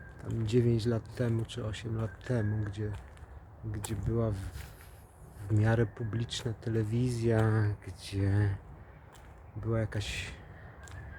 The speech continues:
wystandaryzowana na zachodnich doświadczeniach cywilizacja,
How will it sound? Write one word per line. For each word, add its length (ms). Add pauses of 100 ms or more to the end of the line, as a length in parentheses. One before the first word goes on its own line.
(3500)
wystandaryzowana 1500 (500)
na 100
zachodnich 580
doświadczeniach 800
cywilizacja, 1000